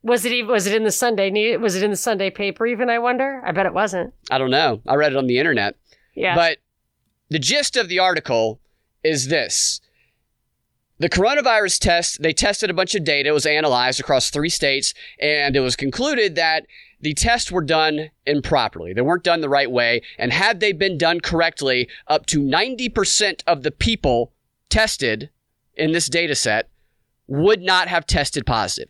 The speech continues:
Speaker 2: Ninety percent of people, if the tests were done properly, would not have tested positive. And if you apply this across the country, that significantly lowers the rate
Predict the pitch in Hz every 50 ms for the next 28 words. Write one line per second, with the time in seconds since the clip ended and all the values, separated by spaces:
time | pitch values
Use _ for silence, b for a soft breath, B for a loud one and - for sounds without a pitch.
0 | B B B - 147 156 170 185 214 247 247 202 233 233 226 - - 208 - -
1 | - 185 151 147 - - 143 - - - 156 135 - 95 90 - - _ _ _
2 | _ _ 151 175 - - 202 - - 269 170 170 - - 147 151 147 147 143 135
3 | 156 139 123 110 - 101 87 67 - - _ _ _ _ _ _ _ _ _ _
4 | - 139 151 196 196 175 180 175 170 170 - - 165 147 143 - 147 120 - 147
5 | 123 113 104 101 110 98 B B B B B 151 160 147 - 156 151 143 - -
6 | 208 226 233 247 208 156 165 151 151 - - - - - _ _ _ _ - -
7 | - 175 160 - - 143 - 254 285 277 - - 170 160 160 151 - _ _ _
8 | _ _ _ - 175 185 - - 180 180 170 180 196 190 196 185 - 190 180 170
9 | 175 175 160 160 156 147 139 131 127 127 120 - - - - _ _ _ 147 156
10 | 147 139 127 123 117 - - -